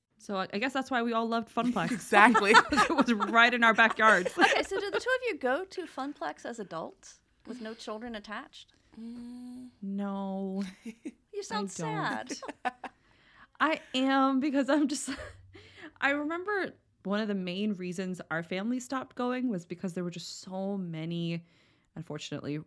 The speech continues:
Speaker 1: robberies that were happening in the parking lots, even with the increased security. Like, somebody was always getting held up at gunpoint.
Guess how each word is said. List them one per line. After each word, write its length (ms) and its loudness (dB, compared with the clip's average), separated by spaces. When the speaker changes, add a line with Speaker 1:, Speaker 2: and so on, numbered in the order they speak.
Speaker 1:
robberies 640 -2
that 120 -4
were 60 -6
happening 400 -8
in 60 -4
the 60 -8
parking 380 -6
lots, 480 -10
even 400 0
with 160 -2
the 120 -6
increased 420 -6
security. 680 -6
Like, 180 -10
somebody 360 -4
was 180 -6
always 640 0
getting 220 -6
held 260 -4
up 140 -8
at 100 -10
gunpoint. 520 -8